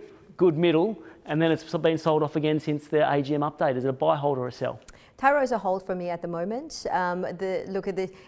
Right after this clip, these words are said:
Speaker 2: uh, they have had a really <laughs> tough, uh, uh, update. Um, it's partly because they didn't communicate properly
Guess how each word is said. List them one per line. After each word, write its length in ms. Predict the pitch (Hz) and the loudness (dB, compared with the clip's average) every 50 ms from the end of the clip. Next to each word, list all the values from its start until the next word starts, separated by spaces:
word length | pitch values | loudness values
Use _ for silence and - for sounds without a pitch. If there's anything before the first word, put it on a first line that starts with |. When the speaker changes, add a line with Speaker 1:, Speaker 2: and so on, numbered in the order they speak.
| - | -6
Speaker 2:
uh, 120 | - 190 190 190 - - | -4 -4 -4 -4 -6 -4
they 80 | 208 185 | -4 0
have 160 | 175 208 202 | 0 0 0
had 120 | 220 170 | 0 -2
a 80 | 160 156 | -2 -2
really 280 | 147 156 156 151 160 - | -4 -4 -6 -6 -6 -6
<laughs> 100 | - - | 0 4
tough, 240 | 247 - - - 175 | 4 4 4 2 0
uh, 220 | 165 156 151 156 - | 0 0 0 0 -2
uh, 340 | - 160 151 147 - - 165 | -2 -2 -2 -2 -4 -6 -8
update. 500 | 160 - - 175 151 156 156 147 - - - | -8 -6 -6 -6 -4 -4 -6 -6 -6 -4 -2
Um, 180 | 160 160 160 175 | -2 -2 -2 -4
it's 140 | 185 - | -8 -8
partly 240 | - 214 220 196 196 | -4 -2 0 0 0
because 320 | 180 - 135 - 160 151 - | -2 -6 -8 -8 -8 -8 -8
they 80 | 156 | -8
didn't 240 | 143 - 170 160 156 | -8 -8 -8 -10 -10
communicate 580 | - - 156 151 156 151 147 - 170 147 143 - | -10 -12 -10 -10 -8 -10 -10 -10 -10 -12 -8 -6
properly 420 | - 156 - - 160 147 147 139 | -6 -6 -6 -6 -8 -8 -8 -10